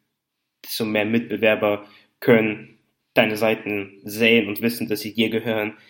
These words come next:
Der andere, ein anderer Grund dahinter ist, dass da wirklich, es,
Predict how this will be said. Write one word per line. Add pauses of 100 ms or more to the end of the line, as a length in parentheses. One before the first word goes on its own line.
(340)
Der
andere, (880)
ein
anderer
Grund
dahinter
ist,
dass
da
wirklich, (420)
es,